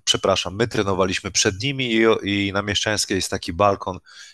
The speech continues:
gdzie pierwsza drużyna zawsze sobie patrzyła przed treningiem, kto tam trenuje,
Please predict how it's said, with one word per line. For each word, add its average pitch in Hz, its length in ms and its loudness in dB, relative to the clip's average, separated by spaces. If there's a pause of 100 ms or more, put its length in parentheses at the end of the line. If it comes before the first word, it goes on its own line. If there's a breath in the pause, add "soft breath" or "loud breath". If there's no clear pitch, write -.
(120)
gdzie 101 160 -2
pierwsza 101 360 2
drużyna 95 340 0
zawsze 95 260 2
sobie 92 220 -2
patrzyła 90 560 2 (380 soft breath)
przed - 200 -2
treningiem, 95 440 -2
kto 101 180 -6
tam 98 200 -2
trenuje, 98 480 -2